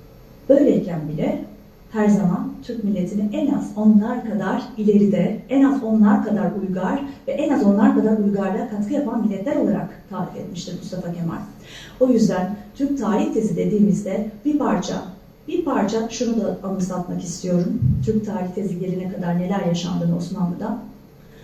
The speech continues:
Tarih bilincinin hiç olmamasının, kimlik bilincinin olmamasıyla aynı şeyi anlattığını vurgulamak istiyorum. Yani Osmanlı çok uluslu, çok dilli olduğu için ne Türk dili önemliydi, ne Türk milleti. Hani Arapların,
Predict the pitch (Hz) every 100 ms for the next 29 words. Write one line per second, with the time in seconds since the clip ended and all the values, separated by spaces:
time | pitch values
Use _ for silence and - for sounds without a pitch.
0 | - - - - - - - - - -
1 | 202 196 214 220 - 175 175 - 170 233
2 | - - - 277 208 214 220 185 165 -
3 | 165 175 226 - - - 240 226 254 220
4 | 202 208 233 214 247 202 190 180 202 -
5 | - 294 277 254 240 226 220 202 202 190
6 | 190 190 185 170 170 175 165 - - -
7 | - - - - - - - - 226 220
8 | 214 208 - - 208 208 247 254 202 202
9 | 277 - 185 - - 247 247 240 202 180
10 | 170 165 170 170 254 - - 214 220 214
11 | 220 220 208 185 180 175 170 160 - 220
12 | 226 226 220 202 185 180 175 165 - -
13 | 196 202 190 185 - 185 214 220